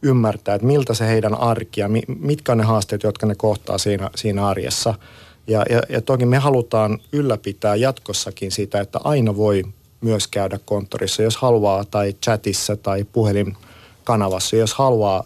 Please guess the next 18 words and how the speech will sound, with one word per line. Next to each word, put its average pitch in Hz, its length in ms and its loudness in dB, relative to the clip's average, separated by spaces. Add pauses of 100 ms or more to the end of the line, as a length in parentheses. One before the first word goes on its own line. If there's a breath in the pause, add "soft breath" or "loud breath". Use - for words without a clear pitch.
sitten 107 300 -4
henkilökohtaista 98 800 -4
neuvontaa. 101 540 -4 (320 loud breath)
Et 113 120 -4
se 135 80 2
ei 135 120 4
tule 131 220 0
olemaan, 107 440 2
niin 98 200 -6
kuin, 101 280 -2 (240 loud breath)
joko 120 240 0
tai, 98 380 -2
vaan 98 140 -8
se 98 80 -8
tulee 101 220 -2
olemaan 95 280 -4
sekä 98 300 -6
että. - 360 -8